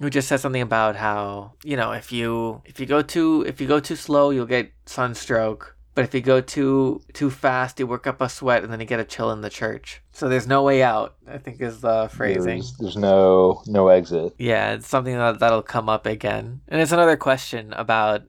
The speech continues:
Speaker 1: about freedom. 'Cause the, the one thing is, like, how free are you?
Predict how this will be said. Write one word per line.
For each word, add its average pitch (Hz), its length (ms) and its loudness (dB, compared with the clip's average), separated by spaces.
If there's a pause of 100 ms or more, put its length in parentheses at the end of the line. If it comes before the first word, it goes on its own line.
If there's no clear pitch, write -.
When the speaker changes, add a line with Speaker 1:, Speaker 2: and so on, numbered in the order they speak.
(160)
Speaker 1:
about 110 360 -4
freedom. 110 640 -10 (160)
'Cause 131 240 -2
the, 120 580 4
the 135 160 2
one 180 540 0 (100)
thing 131 360 -2
is, 120 180 -4
like, 113 160 2
how 120 180 0
free 120 300 -6
are 107 220 -2
you? 104 420 -8